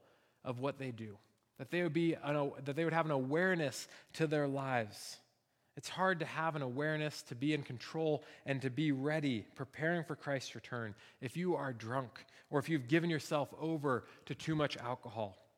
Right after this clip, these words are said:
And Paul knows that that is an aspect that he's instructing them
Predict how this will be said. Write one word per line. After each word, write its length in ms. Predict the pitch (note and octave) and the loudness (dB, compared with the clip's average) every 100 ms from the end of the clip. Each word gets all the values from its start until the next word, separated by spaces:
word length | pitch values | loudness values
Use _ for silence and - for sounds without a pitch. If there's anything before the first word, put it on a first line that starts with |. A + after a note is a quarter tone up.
| _ _ _ | _ _ _
And 140 | C3+ D3 | -6 0
Paul 300 | C3+ G#3 G3 | 4 6 6
knows 400 | E3+ G#3 G#3+ E3+ | 6 8 8 6
that 180 | E3 - | 2 4
that 180 | F3+ | 4
is 100 | F#3+ | 6
an 80 | D#3+ | 4
aspect 440 | E3+ G3 - F3+ - | 4 4 4 -2 0
that 120 | D#3 | 2
he's 160 | F3 | 2
instructing 640 | D#3+ C#3+ - F#3 F#3 F3 E3 | 0 -2 0 0 0 0 2
them 200 | D3+ | 2